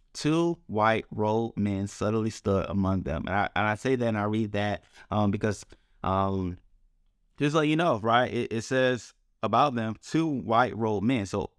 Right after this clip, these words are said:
only thing we know about the men is that they wore white robes. That's the only thing we know about the men. We don't know anything else about the men. Don't add anything else <laughs> about these men.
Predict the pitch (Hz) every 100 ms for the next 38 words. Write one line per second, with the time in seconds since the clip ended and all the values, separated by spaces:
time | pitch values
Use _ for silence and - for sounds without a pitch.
0 | - 127 151 151 135 131 127 117 117 -
1 | 113 113 113 98 92 104 104 107 107 117
2 | 123 117 - 80 98 107 101 - _ -
3 | 87 57 50 - _ _ - 139 104 120
4 | 131 131 127 123 120 117 120 113 127 135
5 | 120 120 104 73 - 147 160 151 151 143
6 | 131 131 107 123 123 127 113 107 - 110
7 | 113 - 147 160 151 147 131 131 - -
8 | _ _ - 180 110 104 113 135 139 131
9 | 127 127 123 127